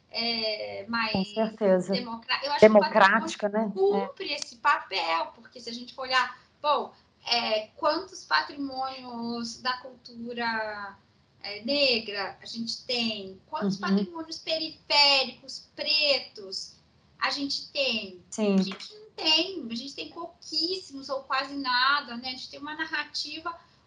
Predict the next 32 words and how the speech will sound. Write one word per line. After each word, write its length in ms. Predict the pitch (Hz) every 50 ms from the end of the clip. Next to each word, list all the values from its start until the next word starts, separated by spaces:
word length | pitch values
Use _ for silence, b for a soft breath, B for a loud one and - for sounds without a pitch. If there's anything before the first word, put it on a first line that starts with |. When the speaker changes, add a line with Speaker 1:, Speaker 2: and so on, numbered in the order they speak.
| _ -
Speaker 1:
muito, 920 | 269 277 285 302 302 339 403 480 466 - _ _ - 370 359 349 330 320 320 294 277 240 - 262
muito 1040 | 269 277 294 311 330 330 320 _ _ - 330 339 330 320 302 285 285 277 262 254 233 233
cristalizada, 1300 | - 302 339 392 381 - - 359 349 339 359 339 - 262 269 269 277 294 330 370 370 359 247 220 190 185
Speaker 2:
Exato, 640 | 180 170 - 196 196 190 170 170 233 - - - 180
Speaker 1:
né? 40 | -
Num 140 | - - - -
Speaker 2:
é. 280 | 196 190 190 180 175 175
Speaker 1:
grupo 140 | 175 - _ _ _
social, 800 | _ - - 269 277 - - - 262 240 247 269 285 294 277 269
ou, 200 | 294 320 320 B B B B B B B
ou 80 | - 285
mesmo 260 | 320 330 370 381 392
como 160 | - 415 - 392
a 40 |
gente 300 | 381 370 359 359 - -
olha, 200 | 311 311 330 330 -
porque 140 | - - 302
a 40 | 294
gente 180 | - 302 -
pode 200 | - 320 330 330
olhar 420 | 359 349 294 294 277 294 349 392 392
pra 180 | 392 330 294 277
Ouro 160 | 262 269 254
Preto 760 | - - 277 262 277 302 - 494 494 - - 302 247 220 - - _ _ _ _ _ _ _ _ _ _ _
pensando 440 | - 285 285 285 311 294 285 302 302
nas 200 | 294 294 294 277
ordens, 580 | 262 254 254 233 226 240 240 233 - - - - -
é, 380 | 208 214 214 208 196 196 196 - - - - - - _ _ _ _ _ _ _ _ _ _ -
nas 180 | 233 233 240
ordens 300 | 254 240 247 226 226 233 226
terceiras 640 | - 254 240 - - 240 233 220 208 214 214 214 -
de, 300 | - 208 208 208 190 -